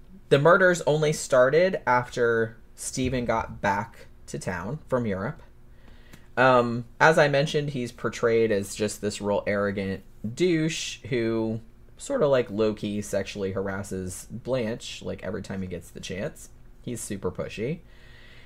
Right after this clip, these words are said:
And he also lies to the cops about being outside the house. Like, when they tell him, it's like, "Did you even," he's like, "I didn't even leave the house today," even though, like, later on, his,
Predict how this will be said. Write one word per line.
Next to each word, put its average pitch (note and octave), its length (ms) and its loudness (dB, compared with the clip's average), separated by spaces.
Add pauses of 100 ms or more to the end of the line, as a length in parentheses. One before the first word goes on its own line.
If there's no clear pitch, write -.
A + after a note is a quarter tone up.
(140)
And G#3 420 4
he F3 200 -4
also D3+ 480 4
lies C3 600 0
to - 140 -6
the A2 100 -6
cops - 840 -2 (500)
about A#2+ 720 4 (340)
being C#3+ 440 0
outside A#2 480 0
the G#2+ 80 -2
house. - 440 0
Like, B2+ 160 2
when C#3+ 100 2
they C#3 100 2
tell C#3+ 140 0
him, B2 60 0
it's A#2+ 100 -4
like, A#2 160 2
"Did C3 120 -6
you D#3 100 -2
even," D3 200 -2
he's A#2+ 240 -4
like, A2 140 4
"I B2+ 120 2
didn't F3 120 0
even C#3+ 180 -2
leave D3 160 -4
the C#3+ 80 2
house D3+ 260 2
today," F#2+ 260 -2
even C3 260 -2
though, B2 140 4
like, A2 200 2
later A2+ 280 4
on, G2+ 260 -2
his, G2+ 400 -6